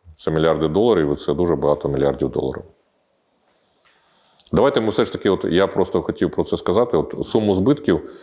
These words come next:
ну, є оціночно, так, це можна якось там проїхати, порахувати. Е, все ж таки,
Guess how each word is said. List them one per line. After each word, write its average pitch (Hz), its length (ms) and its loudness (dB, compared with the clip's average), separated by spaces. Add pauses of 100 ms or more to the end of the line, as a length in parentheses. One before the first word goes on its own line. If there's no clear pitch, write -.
(200)
ну, 92 240 2
є 101 200 4
оціночно, 78 680 0
так, 98 220 0
це 87 100 0
можна 73 440 2
якось 76 380 0
там 71 160 -2
проїхати, - 460 0
порахувати. 92 600 0
Е, - 260 -2 (720)
все - 180 0
ж - 120 -2
таки, 90 360 0